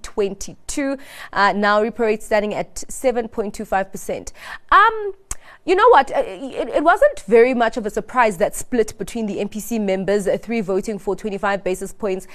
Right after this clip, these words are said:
others for, uh, the two for fifty basis points. Was it a surprise, though, in terms of, uh, the, the result from that?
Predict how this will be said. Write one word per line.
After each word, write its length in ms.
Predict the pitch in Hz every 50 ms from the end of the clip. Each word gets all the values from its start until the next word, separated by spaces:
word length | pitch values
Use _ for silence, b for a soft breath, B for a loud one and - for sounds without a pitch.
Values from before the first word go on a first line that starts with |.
| B B B B
others 300 | - 190 196 202 180 165 - - 196
for, 460 | - - - 202 190 185 180 175 170 -
uh, 460 | - 180 180 170 170 160 110 170 170
the 140 | 156 175 170
two 280 | - - - 226 208
for 240 | 202 - - 202 175
fifty 320 | 175 - 214 190 - 220 202
basis 360 | 170 185 170 180 - 185 -
points. 320 | - - 226 170 - - B B B B B B B B B B B _ -
Was 160 | 214 277 294
it 80 | 349 349
a 80 | 370
surprise, 520 | - 370 - - 320 370 403 453 403 269 202
though, 360 | 240 226 196 190 185 180 -
in 240 | - 202 226 220 214
terms 320 | - 247 247 254 240 185
of, 300 | 214 196 196 175 151 165 -
uh, 260 | - 139 110 58 - - - 53 53 - - 80 110 139 190 160
the, 140 | 175 208 208
the 160 | 170 208 202
result 920 | 214 214 175 151 - 220 180 165 147 - - - - - - - - - -
from 320 | - - - 208 190 190 180
that? 400 | 165 - - - - - -